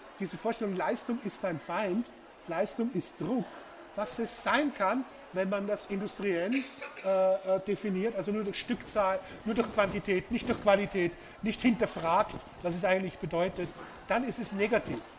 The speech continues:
ja, keine Frage. Aber echte Leistung bedeutet ja, dass ich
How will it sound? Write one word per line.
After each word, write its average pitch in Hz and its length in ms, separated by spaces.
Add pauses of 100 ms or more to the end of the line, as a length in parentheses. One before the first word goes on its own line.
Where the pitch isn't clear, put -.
(120)
ja, 208 180 (140)
keine 214 160
Frage. 190 380 (360)
Aber 180 260
echte 233 280
Leistung 175 580
bedeutet 170 480
ja, 185 300 (320)
dass 208 160
ich 220 60